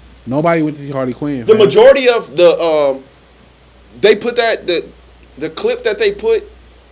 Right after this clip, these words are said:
Speaker 2: between Batman and Joker, the trailer clip,
Speaker 1: Yeah.
Speaker 2: that's not in the movie at all.
Speaker 1: Which
Speaker 2: So you
Speaker 1: happened?
Speaker 2: put that out there,
Speaker 1: Which
Speaker 2: and
Speaker 1: happened?
Speaker 2: it draws,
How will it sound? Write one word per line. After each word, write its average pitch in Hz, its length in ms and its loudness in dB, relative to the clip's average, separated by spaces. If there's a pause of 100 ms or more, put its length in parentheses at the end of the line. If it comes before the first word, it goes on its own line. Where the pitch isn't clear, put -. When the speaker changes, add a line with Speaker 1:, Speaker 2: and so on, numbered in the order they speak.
(1200)
Speaker 2:
between 185 440 -6
Batman 202 360 -4
and 185 100 -8
Joker, 220 380 -8 (580)
the 160 100 -10
trailer 233 360 -2
clip, 254 360 -10 (240)
Speaker 1:
Yeah. 104 260 -8 (120)
Speaker 2:
that's - 240 -6
not 403 220 -2
in 269 60 -4
the 220 60 0
movie 240 300 2
at 165 60 4
all. 233 380 0 (840)
Speaker 1:
Which - 80 -14
Speaker 2:
So 202 60 -8
you 220 60 -4
Speaker 1:
happened? 208 160 -6
Speaker 2:
put - 80 -8
that 233 140 2
out 262 240 0
there, 196 360 0 (840)
Speaker 1:
Which - 140 -12
Speaker 2:
and 120 140 -6
Speaker 1:
happened? - 160 -6
Speaker 2:
it - 40 -14
draws, 208 720 -2